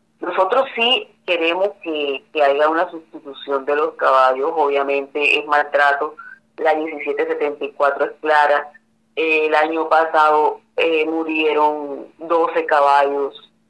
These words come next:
en una de las pesebreras que se encuentra en Crespo. Y todavía no hemos mo-, tenido el motivo de por qué estos caballos murieron, obviamente.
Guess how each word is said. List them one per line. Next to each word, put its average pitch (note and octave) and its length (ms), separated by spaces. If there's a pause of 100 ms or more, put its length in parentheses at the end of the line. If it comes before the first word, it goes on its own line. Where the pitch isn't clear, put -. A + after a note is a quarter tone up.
(160)
en D3 160
una D3 240
de C#3+ 80
las D#3+ 140
pesebreras C#3 840
que C#3+ 140
se C3+ 60
encuentra C#3 420
en C#3 100
Crespo. D#3 500 (1160)
Y G3+ 160
todavía E3 340
no E3+ 80
hemos G3 400
mo-, F3+ 280
tenido D#3+ 340
el F3 80
motivo D#3+ 480
de D#3+ 160
por D3 220
qué C#3 80
estos C#3 200
caballos C#3 460
murieron, D3 500 (120)
obviamente. C3+ 440